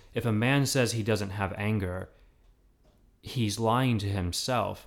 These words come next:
And so what that means is there is going to be something in his life, some trigger point can happen where he'll build this anger slowly, and this resentment will build, and he'll suppress it and say, "Oh, that's not there," either subconsciously or he'll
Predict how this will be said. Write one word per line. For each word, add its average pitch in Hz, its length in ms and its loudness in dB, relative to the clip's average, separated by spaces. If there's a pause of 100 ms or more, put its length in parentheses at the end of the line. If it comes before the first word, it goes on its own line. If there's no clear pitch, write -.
(500)
And 123 80 -2
so 127 140 0
what 131 140 0
that 101 180 -2
means 139 380 0
is 92 400 -4 (840)
there 120 240 4
is 113 140 0
going 131 180 2
to 127 60 0
be 110 140 2
something 135 600 0
in 104 160 -2
his 98 240 -2
life, 101 520 -2 (360)
some 143 300 2
trigger 135 360 -2
point 104 300 -4
can 98 120 -6
happen 98 580 -6 (420)
where 110 160 2
he'll 104 200 8
build 113 340 2
this 104 160 -2
anger 92 380 -6
slowly, 98 760 -2
and 104 100 -4
this 95 120 -6
resentment 101 540 -2
will 101 80 -8
build, 98 480 -4 (280)
and 104 120 -4
he'll 110 100 0
suppress 135 560 0
it 98 260 -2
and 101 120 -4
say, 104 340 0
"Oh, 107 140 -2
that's 98 220 -4
not 87 240 -6
there," 104 460 -4 (340)
either 107 200 -6
subconsciously 135 720 -2
or 107 160 -2
he'll 90 220 -4